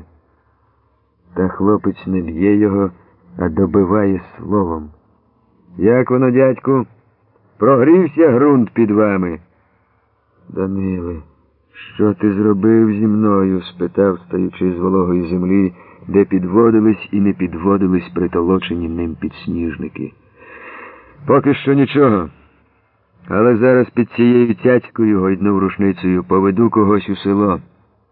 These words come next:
Там ви трохи прохолоните, а ми тим часом заберемо з підземелля, що треба забрати». «В село ти мене не поведеш, бо не піду.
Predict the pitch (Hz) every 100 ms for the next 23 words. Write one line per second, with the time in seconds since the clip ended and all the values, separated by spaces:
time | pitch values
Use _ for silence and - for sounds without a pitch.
0 | _ - 90 98 92 98 95 92 90 95
1 | 95 120 127 104 85 76 _ _ _ _
2 | - - 98 170 202 196 180 175 175 170
3 | 160 127 151 151 143 139 - 127 113 120
4 | 120 117 113 107 101 101 98 98 98 95
5 | 90 90 71 76 - _ _ _ _ _
6 | _ _ _ _ _ _ _ - - 90
7 | 90 98 101 - 98 95 90 92 92 87
8 | 87 85 82 87 90 90 87 90 87 87
9 | 90 98 82